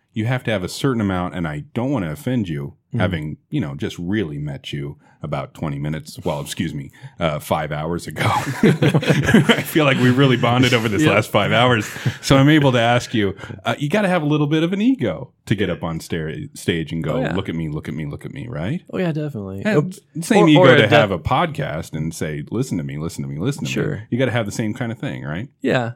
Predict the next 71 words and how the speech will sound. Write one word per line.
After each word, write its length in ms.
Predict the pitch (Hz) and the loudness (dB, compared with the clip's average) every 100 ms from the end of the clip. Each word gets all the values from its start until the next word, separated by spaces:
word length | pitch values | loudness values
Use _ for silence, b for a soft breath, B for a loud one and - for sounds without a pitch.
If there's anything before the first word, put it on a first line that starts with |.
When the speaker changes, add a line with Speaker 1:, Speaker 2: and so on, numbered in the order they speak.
| _ | _
Speaker 2:
I, 120 | 160 | -8
to 260 | 151 170 208 | -6 -4 -2
some 160 | 202 156 | 0 0
degree. 460 | 127 120 131 131 | 2 0 0 -2
And 120 | 151 156 | -2 0
I 20 | |
think 160 | 175 | 0
it's 100 | 143 | -2
an 100 | 131 | -2
escape, 420 | 127 - 170 156 139 | -2 -2 -2 -2 -2
though, 140 | 117 | -4
too, 300 | 139 131 107 | -2 -2 -2
'cause 120 | 110 | -2
it's 160 | 123 123 | -4 -2
not 340 | 139 127 - | -4 -4 -8
me 360 | 104 90 87 110 151 - | -10 -8 -10 -14 -20 -12
all 140 | 107 | -8
the 60 | 101 | -6
time. 240 | 107 101 101 | -4 -4 -4
And 140 | 104 | -6
that's 240 | 101 101 - | -6 -10 -8
why 140 | 95 | -8
you, 240 | 95 92 - _ - | -8 -10 -14 _ -12
I 160 | 98 | -8
enjoy 320 | 101 92 98 80 | -8 -8 -10 -12
doing 260 | 78 76 | -14 -14
it. 160 | 85 95 | -12 -8
Not 160 | 98 | -8
everyone 360 | 92 92 85 85 - | -6 -8 -12 -16 -14
does 160 | 82 | -14
it 40 | - | -12
for 80 | |
the 60 | 82 | -14
same 180 | - 87 | -12 -10
reasons, 320 | 90 90 90 | -10 -8 -8
I 40 | |
imagine. 380 | 87 92 92 98 | -8 -8 -8 -6
But 160 | 95 95 B B B B B B | -6 -8 B B B B B B
for 120 | 151 | 4
me, 160 | 156 185 | 4 4
it's, 220 | 151 - | 0 -2
it's 320 | 123 123 - - 113 101 | -4 -6 -8 -12 -16 -8
fun 220 | 113 110 | -4 -2
to 240 | 107 98 | -2 -4
do 300 | 98 98 104 | -6 -6 -6
something 240 | 113 98 92 | -4 -6 -8
with 80 | 90 | -10
somebody 320 | 92 85 85 | -10 -10 -12
else 260 | 82 - | -12 -14
and 380 | - 101 95 95 | -10 -8 -6 -6
to 100 | 95 | -8
pass 320 | 92 104 98 | -4 -2 -2
things. 180 | - 98 113 | -6 -6 -2
You 80 | |
know, 100 | 110 | -2
you, 220 | 104 104 104 | -2 -4 -6
you 180 | 110 | -4
become 360 | 110 110 131 123 | -4 -2 -2 0
them 180 | 120 117 | -2 -2
and 80 | 113 | -2
you 120 | 107 | -2
can 160 | 107 | -4
justify 480 | 104 113 - - 104 | -2 -4 -4 -4 -4
things 380 | 104 107 104 98 | -4 -6 -6 -6
in 80 | 101 | -8
that 160 | 98 | -8
character, 360 | - 110 107 98 | -4 -4 -2 -6
and 100 | 95 | -8
it's 100 | 92 | -8
fun 220 | 104 101 | -8 -6
to 100 | 90 | -8